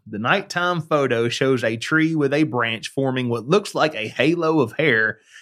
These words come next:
and what may be stars forming the figure's eyes. He has long expressed reverence for indigenous cultures and beliefs. Engineers and workers are in the Yucatan Peninsula constructing a tourist train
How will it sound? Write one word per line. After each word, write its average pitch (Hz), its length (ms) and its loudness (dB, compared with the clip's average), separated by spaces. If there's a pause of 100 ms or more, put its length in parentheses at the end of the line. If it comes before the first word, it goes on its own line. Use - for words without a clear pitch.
(200)
and 127 180 0
what 127 140 2
may 151 200 4
be 165 200 2
stars 151 560 2
forming 139 420 0
the 120 80 -2
figure's 117 560 -2
eyes. 101 480 -2 (600)
He 147 140 4
has 131 200 2
long 180 240 4
expressed 156 640 2
reverence 127 880 -2 (400)
for 139 180 6
indigenous 131 600 2
cultures 120 600 -2
and 131 200 0
beliefs. 113 520 0
Engineers 160 540 4
and 131 140 2
workers 123 440 0
are 117 160 -2
in 117 140 2
the 107 80 -8
Yucatan 139 680 -2
Peninsula 123 800 -2
constructing 147 680 -2
a 117 140 -4
tourist 202 460 -2
train 120 520 2